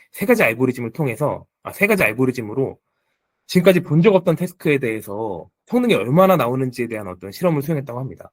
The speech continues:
그래서 첫 번째로 단순히 그냥 아까 학습을 할 때 보시면은 넘버 블락스, 넘버 오브 블락스가 사십으로 제한이 돼 있는데 이제 본 적 없던 블락이 오십 개 있는 이 내비게이션 문제를 보여주기도 하고요. 혹은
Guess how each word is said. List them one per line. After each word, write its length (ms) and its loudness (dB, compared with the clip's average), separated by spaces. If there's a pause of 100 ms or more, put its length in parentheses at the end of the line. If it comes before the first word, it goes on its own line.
(140)
그래서 140 -14
첫 100 -4
번째로 460 0 (560)
단순히 420 2
그냥 420 -4 (440)
아까 180 -6
학습을 340 2
할 140 6
때 100 -2
보시면은 720 -6 (160)
넘버 280 2
블락스, 500 -2 (100)
넘버 240 2
오브 160 0
블락스가 640 -6 (440)
사십으로 440 0
제한이 300 -6
돼 120 -10
있는데 440 -12 (180)
이제 200 -6 (320)
본 180 6
적 160 6
없던 480 -6 (220)
블락이 320 0
오십 320 -2
개 80 2
있는 340 0
이 120 -8
내비게이션 640 0
문제를 360 -6
보여주기도 500 -4
하고요. 400 -6 (280)
혹은 360 2